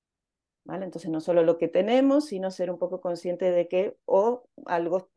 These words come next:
algo no está cumpliendo las reglas de, eh, ser, eh, ser bueno para el medio ambiente o no ser bueno, ¿sabes? Hay, hay todo un, un proceso que tampoco podemos estar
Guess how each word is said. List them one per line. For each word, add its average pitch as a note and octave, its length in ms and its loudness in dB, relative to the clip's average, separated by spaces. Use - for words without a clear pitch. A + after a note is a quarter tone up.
algo F#3 280 0
no G3 100 -4
está F3+ 540 0
cumpliendo F#3 440 0
las F3+ 180 0
reglas F3+ 540 -2
de, F3+ 340 -2
eh, D#3 420 -12
ser, D#3+ 540 0
eh, D3+ 600 -8
ser E3 260 2
bueno F3 400 6
para D#3+ 200 4
el D#3+ 60 0
medio E3 140 2
ambiente E3+ 320 2
o E3 80 2
no E3 140 -2
ser E3 260 -2
bueno, D#3+ 320 -2
¿sabes? A3 340 -4
Hay, G3+ 280 -2
hay G3+ 120 -2
todo G#3+ 200 0
un, G#3+ 200 -4
un G#3 260 -8
proceso G3 400 -4
que - 80 -10
tampoco F#3 340 -4
podemos G#3+ 240 -4
estar F#3+ 300 -2